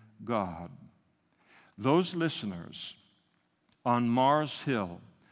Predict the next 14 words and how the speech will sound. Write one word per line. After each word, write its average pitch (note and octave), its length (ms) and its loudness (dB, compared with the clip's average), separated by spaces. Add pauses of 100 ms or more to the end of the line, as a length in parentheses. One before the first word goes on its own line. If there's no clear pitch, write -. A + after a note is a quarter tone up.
(180)
who B2+ 160 0
broke C3+ 400 2
up E3 180 0
the D3+ 80 2
meeting C#3+ 600 2
at A#2+ 100 -6
the B2 100 -4
mention C#3+ 800 0 (100)
of A#2+ 380 0 (240)
Jesus' C3 800 -4 (160)
resurrection A#2 1000 -2 (640)
were A#2 200 2
not C3 720 2
being C#3 560 4